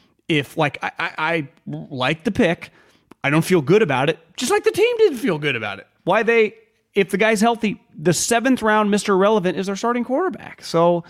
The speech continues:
I, I, I don't know what to tell you. It's, this isn't, there's no emotion involved here. Like, if I, if I, now, I guess I'm not emotionally, I don't feel great about, like, his,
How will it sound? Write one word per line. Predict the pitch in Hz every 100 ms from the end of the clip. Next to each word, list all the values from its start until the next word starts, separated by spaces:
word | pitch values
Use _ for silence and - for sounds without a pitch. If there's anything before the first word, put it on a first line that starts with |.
| - _ _ _ _ _ _ _ _ -
I, | -
I, | 202 196
I | 208
don't | 233
know |
what | 226 208
to |
tell | 165 220 302
you. | -
It's, | 120 135
this | 185 185 190
isn't, | 247 226 170 -
there's | 170
no | 262 185
emotion | 127 175 339 - 147
involved | 110 104 98 87 -
here. | 92 - _
Like, | - 139
if | 147
I, | 175
if | 151 175 170
I, | 156 156
now, | 175 170 147 - _ _ _ _ _ _ -
I | 160
guess | 170 147
I'm | 156
not | 147
emotionally, | 131 139 160 - 143 147 135 135 -
I | 135
don't | 143
feel | 147 135
great | 113 147 151 147
about, | 135 120
like, | 113 110
his, | 131 107 -